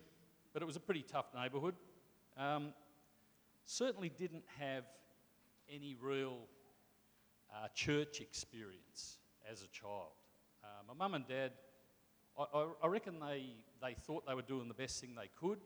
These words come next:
They, they, uh, attended church as children, but, uh, but we di-, we never did. The occasional wedding, christening, um, but church was, was kind of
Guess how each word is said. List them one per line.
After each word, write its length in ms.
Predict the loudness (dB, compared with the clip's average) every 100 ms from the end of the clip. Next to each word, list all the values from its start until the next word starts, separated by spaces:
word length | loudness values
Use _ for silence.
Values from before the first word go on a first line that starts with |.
| 4
They, 260 | 4 4 -2
they, 440 | 2 2 2 -6 -6
uh, 180 | -4 -6
attended 460 | -10 -6 -6 -6 -10
church 560 | -6 -4 -4 -6 -8 -8 -10
as 160 | -10
children, 480 | -10 -10 -10 -10 -14 -16 -20 -20 -20 -20 -20 -20 -20 -20 -20 -20 -20 -20 -12 -4
but, 320 | -4 -4 -4
uh, 180 | -2 -2 -4
but 120 | -12 -14 -10
we 160 | -6 -6
di-, 160 | -8 -6
we 100 | -4
never 200 | -4 -6
did. 200 | -8 -8 -8 -14 -8
The 80 | -6
occasional 540 | 0 0 0 -6 -8
wedding, 380 | -4 -2 -2 -8 -16 -20 -20 -20 _ -20 _ -20 -10
christening, 380 | -6 -6 -6 -12 -14 -20 -20 -20 -20 -20 _ -20 -20 -20 -16
um, 360 | -12 -12 -12 -16 -20 -20 -12 -6
but 100 | 0
church 380 | 2 2 2
was, 220 | -8 -10 -10 -16
was 140 | -14 -14 -16 -20 -14
kind 200 | -12
of 60 | -12